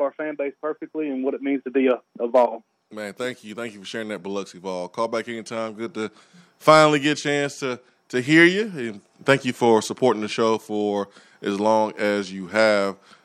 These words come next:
Speaker 2: Um, man, we, we, we gotta get to around the S E C, and, you know, Ben, we had, um,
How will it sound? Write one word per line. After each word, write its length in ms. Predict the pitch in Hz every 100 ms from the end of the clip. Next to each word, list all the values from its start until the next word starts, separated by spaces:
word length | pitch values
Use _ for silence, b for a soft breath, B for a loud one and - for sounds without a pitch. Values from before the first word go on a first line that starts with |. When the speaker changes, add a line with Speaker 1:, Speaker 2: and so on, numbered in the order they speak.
| b
Speaker 2:
Um, 680 | 98 98 98 95 95 90 87 _ _ _ _ _ _ _ -
man, 160 | 95
we, 180 | 107 120
we, 220 | 98 117 -
we 80 | 123
gotta 160 | 120
get 100 | 101 101
to 80 | 101
around 200 | 101 95
the 120 | 98
S 140 | 92 95
E 80 |
C, 400 | 87 120 113 98 - b b b -
and, 640 | 101 101 98 98 95 92 _ _ -
you 60 |
know, 220 | 95 92 - _
Ben, 540 | 92 104 107 104 101 98 b b b b b _ _ _ _
we 220 | - 110 104
had, 420 | 107 107 104 101
um, 460 | 98 95 92 87